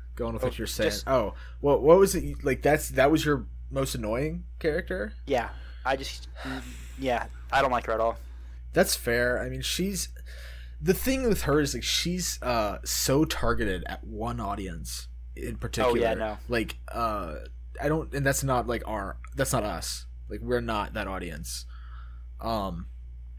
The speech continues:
Speaker 1: but she's, she's just such a specific character. Whereas the rest of them in the harem, um, you know, they really aren't. Like, they, like, they aren't, like, targeted that much. You
Speaker 2: Well,
Speaker 1: know?
Speaker 2: uh, his sister is a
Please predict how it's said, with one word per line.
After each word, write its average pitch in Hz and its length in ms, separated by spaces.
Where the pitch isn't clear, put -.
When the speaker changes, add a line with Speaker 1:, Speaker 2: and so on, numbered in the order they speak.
Speaker 1:
but 139 120
she's, - 420
she's 170 220
just 175 160
such 151 200
a 156 60
specific - 640
character. 92 640
Whereas 135 240
the 147 140
rest 123 400
of 170 120
them 139 300
in 135 280
the 127 120
harem, 101 540
um, 98 500
you 107 100
know, 110 80
they 110 120
really 135 180
aren't. 98 540
Like, 92 200
they, 135 160
like, 135 280
they 147 80
aren't, 165 200
like, 139 140
targeted 113 500
that 92 220
much. 78 440
You 180 80
Speaker 2:
Well, 196 220
Speaker 1:
know? 135 80
Speaker 2:
uh, 151 120
his 147 180
sister 131 580
is 127 140
a 123 140